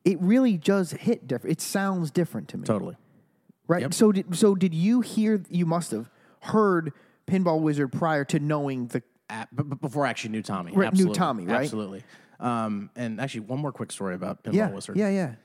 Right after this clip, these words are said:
Speaker 2: So I talked, we talked earlier about, you know, I started playing guitar
Speaker 1: Yeah.
Speaker 2: after college and had my,
Speaker 1: Yeah.
Speaker 2: you know, guitar
Speaker 1: Yeah,
Speaker 2: teacher, like,
Speaker 1: yeah.
Speaker 2: that he and I drank beer.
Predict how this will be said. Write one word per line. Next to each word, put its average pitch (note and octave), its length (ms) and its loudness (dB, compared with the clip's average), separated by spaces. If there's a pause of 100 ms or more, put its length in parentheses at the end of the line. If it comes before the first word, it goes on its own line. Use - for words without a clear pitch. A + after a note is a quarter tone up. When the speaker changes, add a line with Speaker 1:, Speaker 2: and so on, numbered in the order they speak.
(160)
Speaker 2:
So B2+ 120 -4
I A2+ 60 0
talked, C3 280 -4
we C#3+ 80 -4
talked C3+ 200 -2
earlier B2+ 200 0
about, A#2 380 -4
you B2+ 80 -6
know, G#2+ 100 -2
I G2+ 120 -6
started G#2 280 -6
playing G#2+ 240 -6
guitar G2+ 460 -4
Speaker 1:
Yeah. C#4 240 2 (220)
Speaker 2:
after A#2 200 -8
college G2+ 600 -6 (220)
and F#2+ 100 -12
had G#2 160 -6
my, G2 300 -4
Speaker 1:
Yeah. F#3+ 160 0 (140)
Speaker 2:
you B2 80 -8
know, A2 60 -8
guitar A2+ 240 -4
Speaker 1:
Yeah, E3+ 80 -2
Speaker 2:
teacher, A2+ 160 -6
like, G#2+ 120 -2
Speaker 1:
yeah. A3+ 100 2 (100)
Speaker 2:
that A2+ 160 -8
he A#2+ 160 -10
and A#2 80 -4
I G#2+ 40 -6
drank A2 200 -10
beer. A#2+ 140 -6